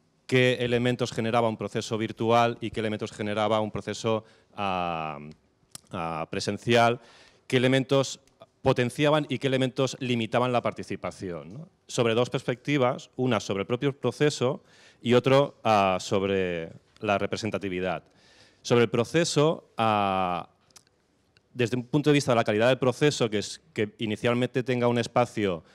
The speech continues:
ah, de acceso a la información, como bien decía aquí el compañero en, en la exposición que se ha hecho, la gente necesita tener primero la información, una información de calidad, plural y diversa para poder opinar,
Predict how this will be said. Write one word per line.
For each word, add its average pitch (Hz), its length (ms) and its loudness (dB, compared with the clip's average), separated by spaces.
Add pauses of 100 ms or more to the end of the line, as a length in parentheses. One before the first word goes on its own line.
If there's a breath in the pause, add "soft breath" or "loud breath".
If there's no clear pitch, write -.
(240 soft breath)
ah, 98 300 -2
de 104 80 0
acceso 123 300 -2
a - 20 -2
la 123 60 -2
información, 117 640 2
como 101 220 -4
bien 107 180 -4
decía 113 200 -6
aquí 110 120 -8
el 107 100 -6
compañero 107 400 -4
en, 107 160 -8
en 92 80 -10
la 104 60 -6
exposición 104 400 -10
que 101 100 -14
se 110 120 -8
ha 107 100 0
hecho, 101 340 -6 (280 soft breath)
la 107 120 -2
gente 120 240 0
necesita 113 640 -2 (320 soft breath)
tener 123 300 2
primero 131 240 2
la 123 40 2
información, 117 460 -2
una 120 100 0
información 113 380 -4
de 120 100 0
calidad, 107 500 0 (280 soft breath)
plural 113 640 4 (640)
y 120 120 -2
diversa 107 580 2
para 107 180 2
poder 107 180 0
opinar, 135 560 0